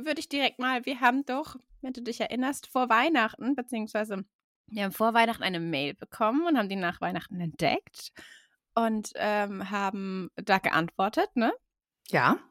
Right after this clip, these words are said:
Speaker 1: Erinnerst du dich, weil wir
Speaker 2: Klar.
Speaker 1: angefragt, also weil uns erklärt wurde, dass sich das Buch zu Weihnachten gewünscht wurde und wir haben eine Antwort bekommen auf unsere, äh, Mail.
Speaker 2: Oh, schön. Erzähl
Speaker 1: Ja.
Speaker 2: mal.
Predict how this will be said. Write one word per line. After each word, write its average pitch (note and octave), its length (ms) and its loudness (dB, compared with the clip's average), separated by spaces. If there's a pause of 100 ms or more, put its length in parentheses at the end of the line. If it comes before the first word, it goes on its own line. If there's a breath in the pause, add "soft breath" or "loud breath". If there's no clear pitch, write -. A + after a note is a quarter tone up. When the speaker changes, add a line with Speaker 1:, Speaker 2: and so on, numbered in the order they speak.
(140)
Speaker 1:
Erinnerst G3+ 320 -2
du - 20 0
dich, F#4+ 240 0
weil B3+ 220 0
wir G#3 160 4
Speaker 2:
Klar. - 140 6
Speaker 1:
angefragt, A#3 420 0
also - 240 -2 (360)
weil F3 160 0
uns E3+ 120 -6
erklärt F3+ 300 -8
wurde, A#3+ 180 -4
dass G#3+ 160 -4
sich - 180 -8 (380 loud breath)
das - 180 2
Buch F#4+ 240 2
zu C4+ 140 0
Weihnachten E4 320 2
gewünscht A3 500 -4
wurde G#3+ 380 2
und D#4 80 0
wir D4 100 0
haben D4+ 200 2
eine F4+ 120 4 (160)
Antwort D#4 380 0
bekommen G#3+ 640 0
auf F#3+ 180 -6
unsere, F#3 680 -2 (300)
äh, F3+ 320 0
Mail. F3 560 -2 (300)
Speaker 2:
Oh, C4 180 8
schön. G3 540 6
Erzähl B3 260 10
Speaker 1:
Ja. D4 140 10
Speaker 2:
mal. D#4+ 300 6